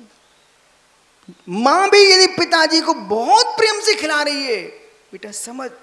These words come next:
आज जरूर बाजार में कोई नई साड़ी आई है। ओहो, सेठी जी,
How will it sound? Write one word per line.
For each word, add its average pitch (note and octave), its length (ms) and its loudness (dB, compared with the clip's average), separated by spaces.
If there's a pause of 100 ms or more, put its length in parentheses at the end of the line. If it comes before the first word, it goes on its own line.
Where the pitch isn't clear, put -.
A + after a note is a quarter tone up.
(360)
आज G#3+ 280 -14
जरूर C#4 440 -6
बाजार G#3+ 520 -10
में A3 120 -14
कोई G#3+ 160 -6
नई G3+ 300 -8
साड़ी F#3 360 -8
आई E3+ 140 -10
है। E3 340 -18 (3500)
ओहो, G3+ 340 -20 (1500)
सेठी D#3 380 -8
जी, G#3 380 -8